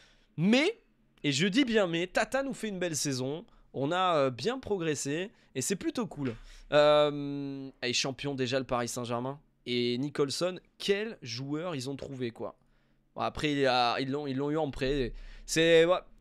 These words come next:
Faut, faut se remettre en question, hein. Si Clermont a eu un prêt d'un joueur comme ça, c'est qu'on peut aussi en avoir. On n'est pas passé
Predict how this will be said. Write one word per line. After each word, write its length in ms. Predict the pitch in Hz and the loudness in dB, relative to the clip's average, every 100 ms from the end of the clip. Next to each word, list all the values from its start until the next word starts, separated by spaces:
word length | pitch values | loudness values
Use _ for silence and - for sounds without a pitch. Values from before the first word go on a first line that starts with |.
| - - - - - - - | -20 -20 -20 -20 -20 -20 -6
Faut, 120 | 180 | -4
faut 180 | - 202 | 0 0
se 80 | 202 | 2
remettre 220 | 233 233 | 2 0
en 60 | |
question, 400 | 214 247 311 262 | 0 0 0 -2
hein. 60 | 240 | -2
Si 180 | - 165 | -4 -2
Clermont 400 | 196 196 202 214 | 2 2 2 2
a 80 | 180 | 2
eu 100 | 175 | 2
un 120 | 165 | -2
prêt 340 | - 190 196 | -2 0 2
d'un 160 | 160 147 | 0 -4
joueur 220 | 135 143 | -6 -6
comme 160 | 151 147 | -6 -6
ça, 200 | 208 233 | -6 -4
c'est 140 | 185 | -4
qu'on 160 | 165 156 | -4 -6
peut 140 | 208 | -4
aussi 240 | 214 - | -4 -2
en 80 | 185 | -2
avoir. 200 | 196 220 | -2 0
On 40 | 156 | 0
n'est 80 | 131 | -2
pas 160 | 147 | -2
passé 460 | 135 143 - 160 | -2 -2 -2 -4